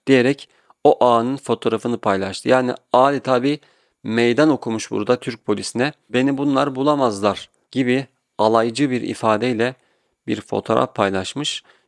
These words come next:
Yani bunu arkadaşlar, bu rezilliği Türkiye'de yaşayan bir insan nasıl yapabilir? Gerçekten akıl sır ermiyor. Yani bunu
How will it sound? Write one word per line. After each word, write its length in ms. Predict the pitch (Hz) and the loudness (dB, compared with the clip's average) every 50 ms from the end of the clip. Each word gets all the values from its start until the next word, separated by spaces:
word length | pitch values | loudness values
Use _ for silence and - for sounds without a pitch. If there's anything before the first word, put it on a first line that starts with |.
| _ _ | _ _
Yani 340 | 117 110 110 110 113 107 110 | -2 -2 -2 -2 -4 -4 -2
bunu 180 | 131 143 139 127 | -2 0 2 2
arkadaşlar, 800 | 113 113 117 - 113 104 101 - - - 127 127 120 107 104 | 2 0 0 -2 -2 -2 -2 -2 -2 -4 -4 -4 -4 -6 -2
bu 300 | 117 131 143 143 - - 107 | 0 0 0 0 -2 -4 -2
rezilliği 680 | 107 110 110 101 107 110 104 104 104 113 117 131 143 - _ _ _ _ _ _ _ _ _ _ _ | 0 0 0 0 -4 -6 -6 -4 -4 -4 -4 -4 -6 -8 _ _ _ _ _ _ _ _ _ _ _
Türkiye'de 460 | - - 165 147 - - 131 113 110 | -10 -8 -8 -6 -2 -2 0 2 2
yaşayan 480 | 107 107 107 - - 123 123 123 110 98 | 2 2 0 0 0 0 0 -2 -2 -2
bir 360 | 110 107 - - - - - _ _ _ _ - | -4 -4 -4 -6 -8 -10 -12 _ _ _ _ -2
insan 540 | 113 107 104 101 - - 113 117 127 139 - _ _ _ | -2 0 0 -2 0 0 0 0 -2 -4 -10 _ _ _
nasıl 380 | - 110 131 135 - - 135 104 | -2 -2 -2 -2 -2 -2 -2 -2
yapabilir? 680 | 101 101 98 - 110 98 101 98 123 139 - - - _ _ _ _ _ _ _ _ _ _ - | -2 -4 -4 -4 -6 -6 -4 -6 -6 -8 -10 -14 -16 _ _ _ _ _ _ _ _ _ _ -2
Gerçekten 600 | - 127 131 - - 117 - - 127 123 131 - - | -2 -2 0 -2 -4 -8 -4 -4 -4 -4 -4 -6 -8
akıl 340 | - - - - 147 135 120 | -8 -8 -6 -4 -6 -6 -6
sır 440 | 107 - - 113 98 - - - - _ - | -8 -8 -8 -8 -8 -8 -12 -16 -20 _ -2
ermiyor. 500 | 110 117 113 110 107 107 110 117 131 131 - _ - - _ _ _ _ - | 0 0 0 0 -2 -2 0 0 -2 -2 -6 _ -20 -20 _ _ _ _ -2
Yani 380 | 107 113 117 117 110 104 101 | 0 0 2 0 -2 -4 -4
bunu 360 | 113 127 139 139 139 139 143 | -4 -2 -2 -2 -2 -4 -8